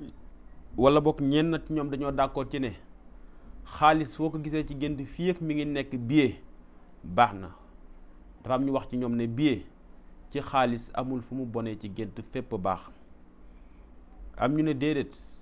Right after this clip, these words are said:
quatre-vingt-dix, quatre-vingt-dix pour cent ci billet moo baax, waaye am na ay quelques fo-, quelques, euh,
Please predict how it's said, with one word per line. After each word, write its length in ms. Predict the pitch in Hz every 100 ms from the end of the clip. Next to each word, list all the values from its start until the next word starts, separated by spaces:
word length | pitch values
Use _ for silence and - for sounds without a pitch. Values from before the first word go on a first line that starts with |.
| - - - - -
quatre-vingt-dix, 760 | 160 160 156 156 131 135 120 120 -
quatre-vingt-dix 760 | 156 160 156 147 117 143 156
pour 200 | - 131
cent 300 | 120 127 110 90 - - - - - - - -
ci 100 | 143
billet 340 | 127 143 135 139
moo 220 | 127 127
baax, 240 | 117 120
waaye 200 | 120 120 -
am 160 | 120
na 100 | 120 -
ay 280 | 117 117 87 - - -
quelques 320 | 123 120 - 101 110 - -
fo-, 160 | - -
quelques, 300 | - 127 127
euh, 240 | 123 117